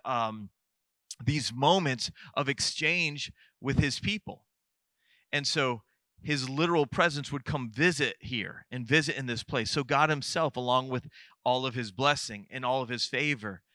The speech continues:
And when this happens, the ark is coming back to Jerusalem. So God's blessing is coming back to Jerusalem. God's favor is coming back to Jerusalem 'cause his presence carries with him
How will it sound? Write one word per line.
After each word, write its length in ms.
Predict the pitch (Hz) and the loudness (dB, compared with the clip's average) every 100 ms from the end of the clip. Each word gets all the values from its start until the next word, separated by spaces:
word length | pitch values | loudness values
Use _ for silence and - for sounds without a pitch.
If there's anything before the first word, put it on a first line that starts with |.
| _ _ _ | _ _ _
And 160 | 131 131 | -2 0
when 160 | 135 135 | 0 0
this 160 | 131 | 2
happens, 580 | - - 185 143 127 113 - _ _ _ _ _ _ _ _ _ _ _ 143 | 2 2 -2 -2 -4 -10 -14 _ _ _ _ _ _ _ _ _ _ _ 2
the 100 | 131 | 6
ark 320 | 139 175 170 | 8 8 4
is 140 | 127 | 0
coming 360 | - 175 151 127 | 2 0 0 0
back 260 | 139 143 | 2 0
to 100 | - | -2
Jerusalem. 480 | 120 120 135 - 113 | -6 -4 -4 -4 -6
So 160 | - 139 | -4 -4
God's 320 | 131 131 110 | -2 -6 -6
blessing 480 | 107 123 127 117 104 | -6 -4 -4 -6 -10
is 100 | 98 | -10
coming 300 | - 107 101 | -10 -8 -4
back 220 | 107 107 | -4 -4
to 100 | 120 | -8
Jerusalem. 540 | 104 104 104 - 98 101 | -6 -6 -6 -8 -6 2
God's 340 | 123 120 - - | 2 2 -6 -6
favor 480 | 120 143 139 113 95 - 160 - | -8 -6 -6 -6 -8 -12 -12 -4
is 160 | 131 | -2
coming 260 | - 123 113 | 0 -2 0
back 220 | 110 110 | 0 -2
to 100 | - | -6
Jerusalem 560 | 104 107 107 101 107 101 | -6 -2 -2 -2 -6 -4
'cause 180 | 131 120 | -4 -4
his 160 | 120 | -6
presence 560 | - - 120 127 127 - | -8 -6 -6 -8 -10 -12
carries 600 | - 156 147 139 120 107 | -10 -6 0 0 0 -4
with 240 | 135 175 | -4 -4
him 260 | 127 120 | -2 -4